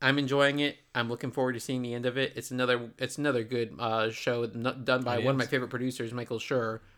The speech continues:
Speaker 1: who is responsible for such great, greats as The Office,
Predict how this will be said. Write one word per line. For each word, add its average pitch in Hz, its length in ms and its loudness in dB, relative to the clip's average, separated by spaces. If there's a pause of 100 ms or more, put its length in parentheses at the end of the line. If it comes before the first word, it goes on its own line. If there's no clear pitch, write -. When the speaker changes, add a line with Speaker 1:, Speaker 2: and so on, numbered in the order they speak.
(140)
Speaker 1:
who 120 200 0
is 113 100 -2
responsible 117 460 -4
for 113 300 -2
such 127 260 -2
great, 117 260 -2 (240)
greats 113 300 -2
as 110 380 -4 (600)
The 107 180 -4
Office, 113 760 -2